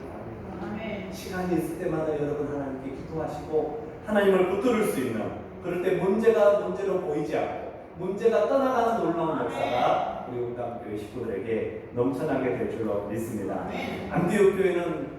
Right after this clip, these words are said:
Speaker 1: 어떻게 보면 보잘것없고 큰 위대한 사람이 있는 그런 교회는 아니었습니다. 작은 교회였을 것입니다. 그러나 작은 교회였지만 서로 모여서 정말 하나님의 일을 하고 하나님 앞에 열심으로 기도하며 하나님 앞에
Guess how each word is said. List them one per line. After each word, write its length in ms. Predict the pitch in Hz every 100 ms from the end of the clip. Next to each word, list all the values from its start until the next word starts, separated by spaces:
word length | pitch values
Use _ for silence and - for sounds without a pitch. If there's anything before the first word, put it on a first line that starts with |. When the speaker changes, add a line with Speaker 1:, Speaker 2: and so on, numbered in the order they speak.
| -
Speaker 1:
어떻게 220 | 175 196
보면 360 | 208 190 185 180
보잘것없고 960 | 180 214 208 190 - - 117 113 - - -
큰 340 | - 262 262 214
위대한 420 | 226 240 220 220
사람이 580 | 214 208 202 196 - - - - 160
있는 400 | 165 170 165 147
그런 320 | 156 156 143
교회는 360 | 147 139 135 127
아니었습니다. 720 | 127 117 113 - - - -
작은 480 | - - 214 185 175
교회였을 440 | 165 156 - -
것입니다. 320 | - - - - - - - -
그러나 340 | 202 214 214 226
작은 460 | - - 233 185
교회였지만 580 | 196 214 - 202 202 -
서로 220 | 233 233
모여서 920 | 156 156 170 - - - - - - - - -
정말 220 | 202 202
하나님의 680 | 208 240 220 226 226 180
일을 240 | 175 175 143
하고 600 | 170 185 - - - -
하나님 380 | - 226 233 226
앞에 240 | 202 190 180
열심으로 540 | 156 - - 202 -
기도하며 840 | 403 359 - - 180 - - - 220
하나님 320 | 226 220 208
앞에 160 | 208